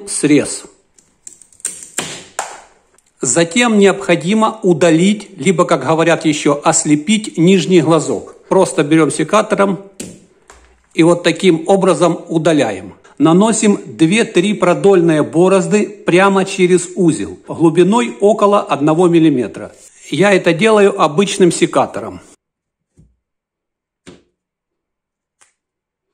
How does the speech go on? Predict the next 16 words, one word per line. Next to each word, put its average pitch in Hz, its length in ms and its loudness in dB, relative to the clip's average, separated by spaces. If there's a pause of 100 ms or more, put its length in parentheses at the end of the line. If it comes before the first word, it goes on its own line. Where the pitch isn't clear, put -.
(260)
Теперь 226 320 -2
переходим 190 580 2
к - 120 -4
верхней 156 460 2
части. - 520 -8 (400)
Переворачиваем 185 920 0
черенок 151 680 0 (400)
и 202 100 2
над 214 260 2
верхним 175 640 2
узлом 175 560 4
на 175 100 4
два-три 175 440 0
сантиметра 170 680 0
выше 160 460 2
его 214 400 -2